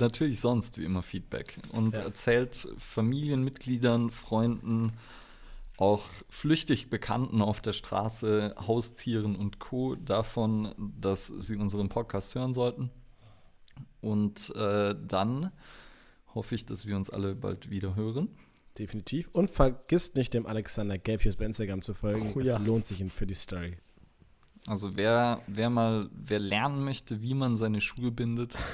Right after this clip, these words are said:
Speaker 3: <laughs>
Speaker 1: ist an der richtigen Adresse.
Speaker 3: Ah, Männer.
Speaker 1: Das war jetzt quasi übrigens ein, ähm, Clickbait.
Speaker 3: Ja, ja. V-, vielen Dank für die Blumen. Es war sehr schön mit euch.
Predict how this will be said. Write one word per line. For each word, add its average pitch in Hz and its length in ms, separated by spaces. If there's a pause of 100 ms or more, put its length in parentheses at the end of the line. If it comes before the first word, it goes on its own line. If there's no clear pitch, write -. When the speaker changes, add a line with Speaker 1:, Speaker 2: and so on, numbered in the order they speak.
(160)
Speaker 3:
<laughs> - 360
Speaker 1:
ist - 300
an 107 180
der 107 180
richtigen 104 360
Adresse. 90 520 (1600)
Speaker 3:
Ah, 123 220
Männer. 123 360
Speaker 1:
Das 131 180
war 131 140
jetzt 131 200
quasi 139 460
übrigens 123 580
ein, 104 420
ähm, 104 640 (160)
Clickbait. 95 680 (280)
Speaker 3:
Ja, 123 240 (500)
ja. 120 100 (340)
V-, - 140
vielen 147 320
Dank 139 260
für 139 120
die 123 120
Blumen. 131 480
Es - 160
war 117 100
sehr 113 180
schön 120 280
mit 113 120
euch. 107 360